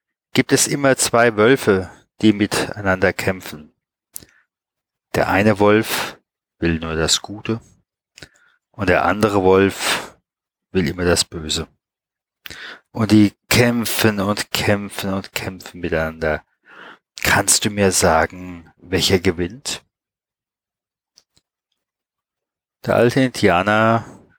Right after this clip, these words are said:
überlegte kurz und sagte zu dem Indianerjungen: „Es gewinnt der,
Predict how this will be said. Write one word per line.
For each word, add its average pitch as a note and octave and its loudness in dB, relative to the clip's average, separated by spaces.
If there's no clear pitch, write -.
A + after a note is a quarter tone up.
überlegte F2+ 0
kurz - 0
und B2 -10
sagte G2+ 2
zu - -2
dem F#2+ 2
Indianerjungen: F2 -2
„Es - 0
gewinnt E2 -6
der, F2 2